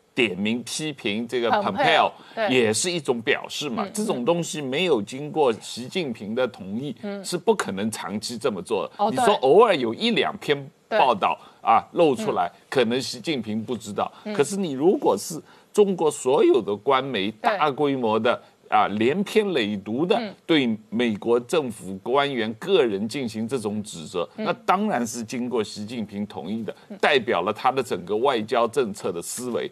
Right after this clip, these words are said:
Speaker 2: 嗯。
Speaker 1: 他是准备跟美国撕破脸的，
Speaker 2: 嗯。
Speaker 1: 啊，他是准，他是一定要想尽一切办法把现在这个川普政府搞下台，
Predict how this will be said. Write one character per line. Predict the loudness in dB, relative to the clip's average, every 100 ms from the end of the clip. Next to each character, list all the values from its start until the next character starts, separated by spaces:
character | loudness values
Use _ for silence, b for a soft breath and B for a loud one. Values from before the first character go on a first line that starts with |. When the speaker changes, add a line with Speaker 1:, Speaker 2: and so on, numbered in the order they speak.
| B
Speaker 2:
嗯。 | -8
Speaker 1:
他 | -4
是 | -4 -6
准 | -2 -2 -2
备 | 0 0
跟 | 0 -2
美 | -2 -4
国 | -4 -6
撕 | -6 -8
破 | -8 -4 -2
脸 | -2 -6
的， | -12 -16 -6
Speaker 2:
嗯。 | -4
Speaker 1:
啊， | -4 -6
他 | -8
是 | -6 -4
准， | -2 -4 -6 B
他 | -4
是 | -2 -4 -10 -10
一 | -10
定 | -4 -2 0
要 | -2
想 | -2 -4 -6
尽 | -6 -8
一 | -10 -10
切 | -8 -6
办 | -4 -4
法 | -2 -6 -6 B B
把 | 0
现 | 2 2 0 0
在 | 0 0
这 | -2
个 | -6 -6
川 | -4 -4
普 | -4 -14 -8
政 | -4 -4
府 | -6 -12 -14 -4
搞 | -4 0
下 | 2 0
台， | 0 -6